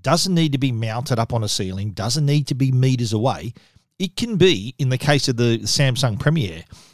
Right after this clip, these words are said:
only eleven and a half centimeters from the wall. In the case of the new Hisense, the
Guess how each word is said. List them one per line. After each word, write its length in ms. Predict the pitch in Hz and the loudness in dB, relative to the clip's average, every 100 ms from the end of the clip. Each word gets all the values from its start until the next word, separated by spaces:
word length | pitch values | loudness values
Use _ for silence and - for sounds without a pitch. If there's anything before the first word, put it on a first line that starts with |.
| _ - | _ 0
only 340 | 139 143 139 | 2 4 2
eleven 640 | 123 123 131 156 170 196 196 | 2 2 2 2 2 -2 -2
and 100 | 127 | -2
a 60 | 120 | -2
half 520 | - 135 131 123 - - | -4 -2 0 -2 -6 -6
centimeters 920 | - - 156 - 143 127 113 117 98 | -2 2 0 0 -2 -4 -4 -8 -8
from 240 | - 117 | -4 -4
the 60 | 104 | -2
wall. 360 | 92 113 80 - _ _ _ _ _ _ _ _ _ _ - | -2 -2 -4 -10 _ _ _ _ _ _ _ _ _ _ -4
In 100 | 143 | -4
the 60 | 117 | -2
case 280 | 160 185 | 0 0
of 80 | 170 | 0
the 80 | 127 | 0
new 240 | 135 135 | 2 2
Hisense, 640 | 113 - 196 - 92 90 - | 0 -2 0 0 -4 -6 -4
the 200 | 120 | -4